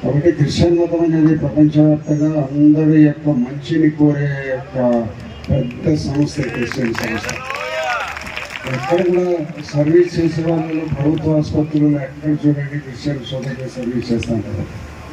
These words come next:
ఎక్కడ. కాబట్టి ఇటువంటి మంచి దయాగుణము, భక్తి, ఏదో దేవుడు ఒక మానవ జన్మ ఇచ్చినాడు, ఈ జన్మకు సార్థకత చేసుకొని దేవునికి దగ్గరయ్యి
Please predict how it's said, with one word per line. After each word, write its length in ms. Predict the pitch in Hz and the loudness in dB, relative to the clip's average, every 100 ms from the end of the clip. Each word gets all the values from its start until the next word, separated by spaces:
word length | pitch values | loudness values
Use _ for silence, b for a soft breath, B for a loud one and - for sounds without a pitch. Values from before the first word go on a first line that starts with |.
| - - - 160 156 135 | -16 -16 -12 -6 0 0
ఎక్కడ. 240 | - 151 - - - - - - - - | 2 0 -2 -8 -16 -18 -20 -20 -20 -8
కాబట్టి 300 | 120 127 180 | -4 0 2
ఇటువంటి 500 | 185 170 160 151 135 | 2 2 4 4 4
మంచి 380 | 151 160 180 180 | 4 4 6 6
దయాగుణము, 1120 | - 131 147 165 160 165 160 165 165 160 165 - - - - - - - - 110 | 4 2 2 2 2 2 2 2 2 0 -6 -10 -14 -18 -18 -18 -18 -12 -4 0
భక్తి, 640 | 127 127 147 151 151 - - - - - - - | 0 2 4 4 4 -2 -10 -14 -18 -20 -14 -8
ఏదో 180 | 139 147 | 2 2
దేవుడు 380 | 139 139 151 151 | 2 0 2 4
ఒక 160 | 147 | 2
మానవ 600 | 147 143 127 127 131 147 | 0 -4 -8 -10 -2 0
జన్మ 180 | 147 147 | 4 2
ఇచ్చినాడు, 840 | 143 - 147 143 139 139 143 - - - - - 120 | 2 -2 -6 -4 -4 -4 -6 -10 -16 -16 -16 -4 2
ఈ 180 | 123 | 2
జన్మకు 500 | 113 120 127 151 151 | 4 4 6 6 6
సార్థకత 680 | 147 - - 143 - 151 147 | 2 0 -6 -6 -4 -4 -2
చేసుకొని 680 | 147 139 123 - 139 135 123 | -2 -4 -8 -6 -6 -4 -4
దేవునికి 480 | 135 139 131 117 120 | -2 -2 -4 -4 -4
దగ్గరయ్యి 580 | 135 131 135 127 127 | -2 -4 -4 -2 -2